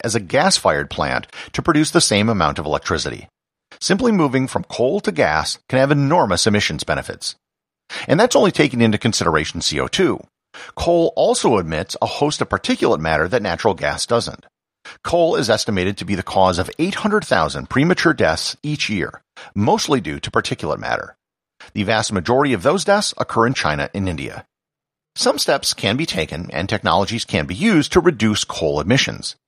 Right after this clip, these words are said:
Most coal-fired power plants will use some combination of these.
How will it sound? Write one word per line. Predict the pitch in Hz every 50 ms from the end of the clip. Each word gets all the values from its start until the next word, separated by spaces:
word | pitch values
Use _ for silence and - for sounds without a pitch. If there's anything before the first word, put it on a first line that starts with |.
| _ _ _ _ _ -
Most | 95 107 110 - -
coal-fired | - - 110 110 - - 104 90 85 85 -
power | - - 151 175 165
plants | - - - 71 - - - -
will | - 165 208
use | 170 117 107 117 -
some | - - 98
combination | 95 - 87 71 78 90 135 175 - - 98 82
of | -
these. | 60 58 50 - -